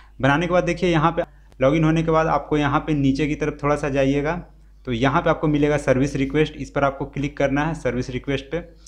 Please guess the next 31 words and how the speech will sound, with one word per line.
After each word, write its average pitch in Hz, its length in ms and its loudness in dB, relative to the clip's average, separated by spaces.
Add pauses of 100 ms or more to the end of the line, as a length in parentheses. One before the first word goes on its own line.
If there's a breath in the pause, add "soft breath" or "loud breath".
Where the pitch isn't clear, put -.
(220 soft breath)
इस 131 100 -8
पर 175 120 -2
क्लिक 165 260 -2
करने 165 220 4
के 165 100 0
बाद 160 140 4
आपको 160 220 -2
यहाँ 156 160 2
पे 156 120 -4
सेटिंग्स 156 400 -2
पे 156 140 -2
जाना 147 280 0
है। 160 180 -6 (720)
जैसे 123 240 0
ही 151 60 4
सेटिंग 147 320 0
पे 147 60 2
क्लिक 147 240 -2
कीजिएगा 147 320 2
तो 139 100 0
आपको 123 340 0 (320)
यहाँ 143 160 2
पे 170 100 0
रीसेट 165 280 -2
प्रोफाइल 156 320 0
पासवर्ड 156 360 -2
पर 156 80 2
आपको 151 240 0
क्लिक 151 300 -4
करना 151 280 2
है। 160 200 -2